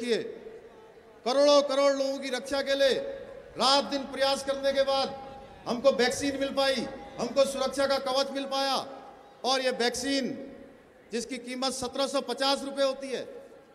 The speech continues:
एक बार मुफ्त में लगाने का काम हुआ, दोबारा दूसरी डोज भी मुफ्त में लगाने का काम हुआ और तीसरी डोज भी बूस्टर डोज के रूप में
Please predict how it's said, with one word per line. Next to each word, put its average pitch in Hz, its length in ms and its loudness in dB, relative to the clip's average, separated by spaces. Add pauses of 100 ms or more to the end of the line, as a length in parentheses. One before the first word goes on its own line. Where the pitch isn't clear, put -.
(140)
एक 254 240 4
बार 269 180 0
मुफ्त 262 240 -6
में 277 120 -2
लगाने 269 320 -2
का 277 140 -2
काम 277 220 -2
हुआ, 269 220 0 (720)
दोबारा 269 380 4
दूसरी 262 340 -4
डोज 277 220 2
भी 269 140 -4
मुफ्त 269 240 -6
में 277 120 -4
लगाने 269 340 -2
का 269 120 -2
काम 269 260 -4
हुआ 269 200 0 (580)
और 262 160 4 (120)
तीसरी 269 380 -2
डोज 262 260 4
भी 269 180 -2
बूस्टर 262 400 -4
डोज 262 280 -2
के 269 100 -2
रूप 254 280 -6
में 311 220 8